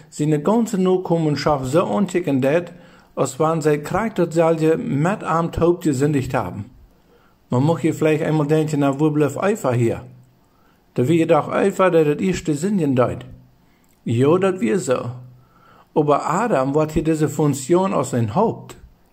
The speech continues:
ehe er zu der Verantwortung getragen,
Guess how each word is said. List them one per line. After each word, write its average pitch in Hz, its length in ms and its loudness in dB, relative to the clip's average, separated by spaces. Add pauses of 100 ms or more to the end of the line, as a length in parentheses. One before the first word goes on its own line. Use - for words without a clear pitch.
ehe 175 360 4
er 139 460 0 (1120)
zu 156 80 0
der 156 120 0
Verantwortung 170 600 0
getragen, 123 600 -2